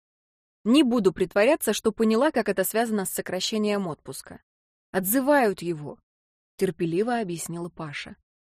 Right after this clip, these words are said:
«Там взводом командовать некому. Пока их на доукомплектовывание на базу отвели, справляется заместитель командира взвода. Но это все же не то.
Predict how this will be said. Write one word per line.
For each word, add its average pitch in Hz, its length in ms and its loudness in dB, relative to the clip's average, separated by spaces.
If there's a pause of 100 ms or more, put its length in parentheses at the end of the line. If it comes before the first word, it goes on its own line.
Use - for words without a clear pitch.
(140)
«Там 226 180 6
взводом 226 440 2
командовать 175 580 -4
некому. 147 420 -10 (380)
Пока 269 260 8
их 269 140 6
на 254 120 2
доукомплектовывание 240 1120 0
на 240 140 2
базу 294 320 2
отвели, 180 460 0
справляется 233 640 4
заместитель 208 520 -2
командира 202 480 -2
взвода. 170 480 -8 (300)
Но 269 140 6
это 294 140 6
все 294 180 0
же 269 140 0
не 277 120 0
то. 160 240 -6